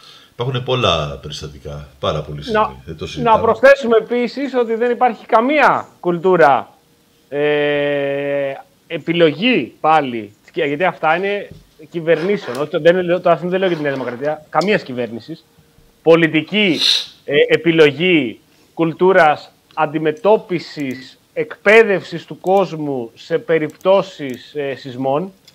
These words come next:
Speaker 2: Ο κόσμος δεν έχει εκπαιδευτεί, είναι εντελώς άσχετος από, προκειμένου να μπορέσει να αντιδράσει σωστά σε περίπτωση σεισμού. Τώρα δεν μιλάμε καν για τις πολυκατοικίες στα κτίρια εδώ στην Ελλάδα, που αν γίνει μεγάλο σεισμός δεν θα μείνει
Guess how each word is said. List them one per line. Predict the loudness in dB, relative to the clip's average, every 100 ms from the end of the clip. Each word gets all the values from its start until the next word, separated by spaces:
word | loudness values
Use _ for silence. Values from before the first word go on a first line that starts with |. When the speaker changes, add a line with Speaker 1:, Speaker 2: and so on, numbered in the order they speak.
| _ _ _
Speaker 2:
Ο | -8
κόσμος | -4 -2 0
δεν | 0 0
έχει | -2
εκπαιδευτεί, | -4 -6 -6 -6 -6
είναι | -4
εντελώς | -2 -2 0
άσχετος | 2 2 0 -6 -6 -10 _ _ _ _ _ _ _ _
από, | -2 -2 2 2 4 4 2 2 0 -2 -2 -4 -4
προκειμένου | -6 -6 -2 -2 -2
να | -2
μπορέσει | 0 0 2 0 -4
να | -4
αντιδράσει | -2 0 2 0 -4
σωστά | -10 2 6 6 4 -4 _ _ _ _ _
σε | 0
περίπτωση | 2 0 0 -4 -6
σεισμού. | -12 -10 -6 -6 -8 -14 -4
Τώρα | 0 0
δεν | 2
μιλάμε | 2 2 2
καν | 0 0
για | -4
τις | -8
πολυκατοικίες | -10 -8 -10 -12
στα | -12
κτίρια | -8 -6
εδώ | -6
στην | -10 -8
Ελλάδα, | -4 -2 -2 -4 -6 -8
που | -4 -2
αν | -2
γίνει | -4 -6 -6 -4
μεγάλο | -2 -2 -4
σεισμός | -8 -8 -8
δεν | -6
θα | -6
μείνει | -4 -4 -6 -8 -12